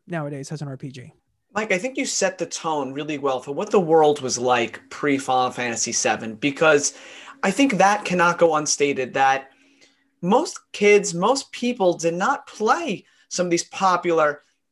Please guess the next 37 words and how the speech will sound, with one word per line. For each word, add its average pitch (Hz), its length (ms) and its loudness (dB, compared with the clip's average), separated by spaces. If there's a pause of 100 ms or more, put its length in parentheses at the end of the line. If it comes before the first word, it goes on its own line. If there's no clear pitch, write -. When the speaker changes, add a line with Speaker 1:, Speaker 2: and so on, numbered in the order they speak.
Speaker 2:
S 285 220 -2
N 180 180 0
E 175 120 0
S 165 180 -2
R 165 180 2
P 170 140 -10
Gs, 165 260 -4
at 175 80 -4
least 269 220 -4
in 254 100 -2
the 196 80 -6
States. - 600 -4 (240)
Some 202 180 -4
of 262 60 -6
the 277 80 -4
Final 240 260 -2
Fantasy 214 300 -4
games 202 220 -6
that 185 120 -4
we 170 120 -6
got, 185 320 2
the 151 60 -14
few 202 180 -4
that 190 120 -4
we 165 80 -4
did 170 280 -2
get 147 180 0
in 156 60 -8
a 147 80 -6
confusing 170 500 -8
numbered 160 320 -2
order, 175 480 0 (480)
they 190 240 0
were 302 140 -2
not 277 260 -2
played 233 400 -4
much 175 680 -4